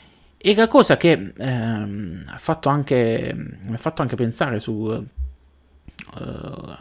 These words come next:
anche su, su, su-, sulla, sulla capacità da parte del, di-,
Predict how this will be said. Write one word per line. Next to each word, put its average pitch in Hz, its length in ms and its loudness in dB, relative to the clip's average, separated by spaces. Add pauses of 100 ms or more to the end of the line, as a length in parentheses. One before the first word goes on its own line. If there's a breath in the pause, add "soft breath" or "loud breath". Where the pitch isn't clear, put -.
(160)
anche 180 200 0
su, 123 240 0
su, - 200 -10
su-, - 260 -16
sulla, 131 400 0 (800 loud breath)
sulla 139 260 4
capacità 143 420 2
da 113 160 -2
parte 120 300 -2
del, - 580 -2
di-, 107 560 -10